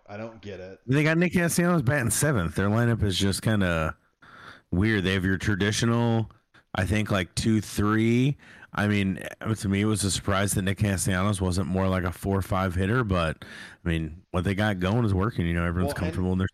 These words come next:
Speaker 2: spot.
Speaker 1: And it's a lineup that's without Rhys Hoskins. It's
Speaker 2: Yeah.
Speaker 1: like, really, you probably could shift everyone
Speaker 2: Yeah, you were
Speaker 1: down.
Speaker 2: talking about how, like, they should trade, be traded for first baseman. Like, why aren't the Cardinals offering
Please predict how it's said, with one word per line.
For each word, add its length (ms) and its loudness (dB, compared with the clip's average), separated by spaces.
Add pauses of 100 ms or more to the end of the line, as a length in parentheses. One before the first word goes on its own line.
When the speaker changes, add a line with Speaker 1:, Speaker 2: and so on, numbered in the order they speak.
Speaker 2:
spot. 260 -4 (200)
Speaker 1:
And 160 -12
it's 180 -10
a 40 -4
lineup 500 -8
that's 200 -10
without 400 -14
Rhys 160 -18
Hoskins. 720 -20 (680)
It's 80 -2
Speaker 2:
Yeah. 60 -4
Speaker 1:
like, 200 -8
really, 460 -6 (260)
you 140 -18
probably 600 -12
could 380 -16 (240)
shift 440 -14
everyone 260 -6
Speaker 2:
Yeah, 60 -2
you 80 2
were 80 2
Speaker 1:
down. 100 0
Speaker 2:
talking 200 2
about 120 2
how, 240 2
like, 160 0
they 160 0
should 320 -4 (180)
trade, 320 0
be 120 0
traded 320 -2
for 120 0
first 300 -2
baseman. 420 -4 (480)
Like, 160 -4
why 180 0
aren't 140 0
the 80 -2
Cardinals 360 0
offering 580 -2